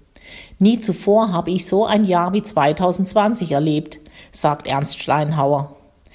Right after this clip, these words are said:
Seit neunzehnhundertdreiundneunzig ist er am Markt.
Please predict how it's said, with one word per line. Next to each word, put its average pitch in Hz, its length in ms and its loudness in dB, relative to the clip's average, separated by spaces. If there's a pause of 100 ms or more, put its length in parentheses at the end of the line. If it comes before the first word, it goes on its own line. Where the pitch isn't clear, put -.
(240)
Seit 220 360 0
neunzehnhundertdreiundneunzig 180 1600 0
ist 156 200 -4
er 147 120 -2
am 180 120 0
Markt. 151 560 -4